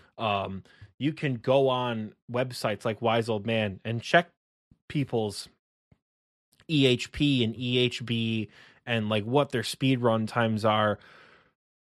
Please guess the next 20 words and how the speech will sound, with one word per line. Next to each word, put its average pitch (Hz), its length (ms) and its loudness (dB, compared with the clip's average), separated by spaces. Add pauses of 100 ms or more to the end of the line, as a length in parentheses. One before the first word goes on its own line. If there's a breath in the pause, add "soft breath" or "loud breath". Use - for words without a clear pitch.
(280)
I 185 120 2
just 196 240 -2
think 160 240 0
it 156 120 -6
would 127 200 0
be 120 180 0
neat 151 380 -2
if 127 260 -4
you 123 100 -2
could 107 240 -10
do 113 200 -2
it 113 160 -4 (180)
natively, 98 720 -6 (120)
all 170 260 6
in 170 140 2
one 151 240 4
place 127 520 2 (100)
from 127 300 4
the 123 140 6
vanilla 113 560 2